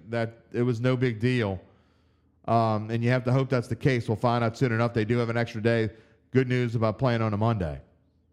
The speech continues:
next week. But I thought that this defensive front, I didn't miss David Onyemata and Shy Tuttle at all.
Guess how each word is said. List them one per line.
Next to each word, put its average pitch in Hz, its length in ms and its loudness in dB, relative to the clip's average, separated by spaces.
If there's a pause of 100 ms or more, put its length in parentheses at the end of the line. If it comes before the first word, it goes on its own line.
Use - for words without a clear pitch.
(320)
next 95 260 -6
week. 87 240 -4 (1300)
But 139 120 4
I 170 200 2
thought 156 600 0
that 123 400 0 (760)
this 160 200 2
defensive 156 500 -2
front, 139 380 0 (1600)
I 135 120 2
didn't 151 240 0
miss 139 200 2
David 143 340 2
Onyemata 131 640 2
and 113 100 -4
Shy 123 240 2
Tuttle 127 380 2
at 104 80 0
all. 110 480 0